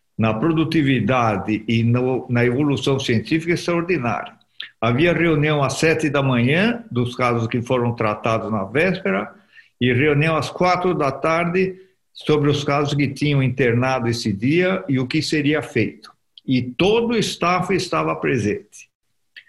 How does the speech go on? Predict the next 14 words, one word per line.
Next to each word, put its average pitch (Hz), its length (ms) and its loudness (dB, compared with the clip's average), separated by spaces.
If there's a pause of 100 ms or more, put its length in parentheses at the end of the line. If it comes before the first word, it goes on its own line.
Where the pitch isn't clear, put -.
(240)
Em 135 80 0
setenta 190 560 2
e 147 160 2
um, 147 340 2 (100)
no 120 180 0
Congresso 139 680 2
de 117 120 0
Ortope-, 127 520 -2
do, 107 380 0
da 107 160 0
sbot 113 680 0 (260)
em 117 140 2
Recife, 113 800 0 (1120)
ah, 113 440 0